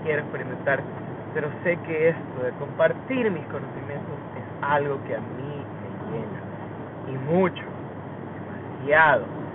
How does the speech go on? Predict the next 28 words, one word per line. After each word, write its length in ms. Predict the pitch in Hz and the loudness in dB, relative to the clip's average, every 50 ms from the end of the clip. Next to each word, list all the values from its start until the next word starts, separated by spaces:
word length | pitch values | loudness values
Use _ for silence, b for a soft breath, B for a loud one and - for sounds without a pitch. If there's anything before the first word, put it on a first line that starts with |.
| - - - - - - - - - | -8 -8 -10 -10 -10 -10 -10 -2 2
Entonces, 680 | 220 262 269 247 185 - 165 151 151 151 - 233 262 - - - - - - - - - - - - | 4 4 4 4 2 0 0 0 0 -2 -4 -6 -6 -6 -8 -8 -8 -8 -8 -8 -8 -8 -8 0 4
eh, 400 | 170 175 170 170 165 160 165 160 156 - - - - - - - - - - - - - 139 | 6 6 8 10 10 10 10 10 8 4 -4 -6 -8 -8 -8 -8 -8 -8 -8 -8 -8 -8 -6
me 60 | 131 131 | -6 -4
considero 760 | 135 131 127 123 135 131 127 127 123 123 123 120 113 110 - - - 95 92 - - - | -4 -4 -4 -6 -4 0 0 2 4 4 4 4 4 2 0 -4 -8 -8 -8 -8 -8 -8
especial, 560 | - - - - - - - - - - - - - - | -6 -6 -6 -6 -6 -6 -6 -4 -4 -4 -4 -6 -8 -8
considero 380 | - - - - 143 135 135 - - | -8 -8 -8 -6 -6 -6 -6 -6 -6
especial 380 | - 147 - - 185 175 180 190 | -6 -6 -2 2 4 4 4 2
este 100 | 185 - - - - | 0 -2 -6 -6 0
tramo 320 | - 160 160 156 160 165 | 2 4 4 4 2 0
de 140 | 156 151 147 | 0 0 0
vida 300 | 147 147 147 147 147 151 | -2 0 2 4 4 4
que 160 | 143 147 139 | 4 0 -2
Dios 160 | 131 127 131 135 | 0 0 -2 -2
me 80 | 135 123 | -4 -6
ha 40 | 120 | -6
permitido 500 | 139 131 127 123 120 117 - 127 127 123 | -6 -6 -6 -6 -6 -8 -6 -6 -4 -4
estar 200 | - - 120 117 | -4 -4 -2 -4
aquí 180 | 117 - 120 | -2 -4 -4
en 80 | 123 120 | -4 -4
la 80 | 123 120 | -4 -4
tierra. 360 | - 147 151 151 143 151 147 - - - - - - - - - - - - - - | 2 4 4 6 6 4 2 0 -4 -8 -8 -8 -8 -8 -8 -8 -8 -8 -8 -4 -2
Y 80 | 208 | 2
bueno, 280 | 208 247 302 339 311 294 247 - - - - - - - - 185 | 4 6 6 6 6 2 0 -2 -4 -6 -8 -8 -8 -6 0 4
vamos 520 | 214 226 226 226 220 220 220 220 214 208 - - - - | 6 8 8 8 6 4 2 0 0 0 -2 -4 -2 0
a 200 | 175 175 170 165 | 4 4 6 4
ver 400 | 156 - 180 180 180 185 190 185 - - - - - - - - | 4 2 2 4 4 4 2 0 -2 -4 -6 -8 -8 -6 -6 -6
cómo 300 | - 127 131 143 156 175 | -6 -4 -4 -4 -2 -2
nos 160 | 180 180 185 | -2 0 0